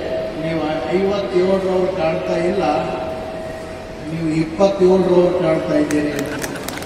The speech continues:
ಅವರ ಮುಖದ ಮೇಲೆ ಇರ್ತಕ್ಕಂಥ ತೇಜಸ್ಸು, ಅವ್ರಿಗೆ ಯಾರು ಕೂಡ ಇಷ್ಟು ವಯಸ್ಸಾಗಿದೆ ಅಂತಂದ್ರೆ ನಂಬಲಿಕ್ಕಾಗೋದಿಲ್ಲ.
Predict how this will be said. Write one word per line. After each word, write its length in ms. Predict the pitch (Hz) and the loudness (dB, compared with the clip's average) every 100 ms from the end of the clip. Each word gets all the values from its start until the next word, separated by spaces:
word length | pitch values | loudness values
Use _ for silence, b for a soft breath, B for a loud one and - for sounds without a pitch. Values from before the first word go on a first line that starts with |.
| - - - - - - - - - - - - - - - - - - - - - - - - | -10 -10 -10 -10 -12 -10 -10 -10 -10 -10 -10 -12 -10 -10 -10 -10 -12 -12 -12 -12 -12 -12 -12 0
ಅವರ 260 | 196 233 | 2 2
ಮುಖದ 440 | 233 - 254 247 233 | 0 0 0 0 0
ಮೇಲೆ 200 | 233 233 | 0 0
ಇರ್ತಕ್ಕಂಥ 640 | 233 233 226 214 220 208 | -2 -2 -4 -4 -2 -4
ತೇಜಸ್ಸು, 680 | - 196 180 175 - - - - - - - - - 180 | 0 0 0 -2 -4 -8 -8 -10 -12 -12 -14 -14 -10 -4
ಅವ್ರಿಗೆ 300 | 214 208 202 | -2 -2 -2
ಯಾರು 380 | 214 240 247 | 0 0 0
ಕೂಡ 120 | 240 233 | 0 -2
ಇಷ್ಟು 480 | 220 - - 240 | -2 -4 -2 -2
ವಯಸ್ಸಾಗಿದೆ 720 | 208 226 - - 220 226 220 | 0 0 0 -2 -2 -2 -2
ಅಂತಂದ್ರೆ 480 | 214 208 208 214 214 | -2 -2 -4 -4 -2
ನಂಬಲಿಕ್ಕಾಗೋದಿಲ್ಲ. 1000 | 185 185 196 220 214 214 - 165 147 135 | -2 -2 -2 -4 -2 -2 -2 -2 -4 -4